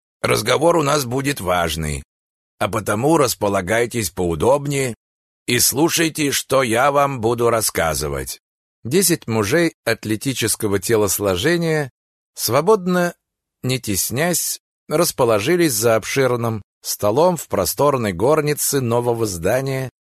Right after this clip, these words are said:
на Лисовиновском подворье. Кроме старосты Аристарха пришли все действующие десятники, за исключением Тихона,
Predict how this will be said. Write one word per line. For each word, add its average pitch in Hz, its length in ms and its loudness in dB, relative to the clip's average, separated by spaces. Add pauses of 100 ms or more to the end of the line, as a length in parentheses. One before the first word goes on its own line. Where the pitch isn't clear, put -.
(120)
на 151 160 0
Лисовиновском 143 880 0
подворье. 76 680 -2 (560)
Кроме 160 320 2
старосты 156 640 2 (120)
Аристарха 185 920 0
пришли 175 540 -2 (180)
все - 300 0
действующие 127 800 -2
десятники, 82 920 -4
за 113 160 0
исключением 135 720 -2
Тихона, 73 580 -6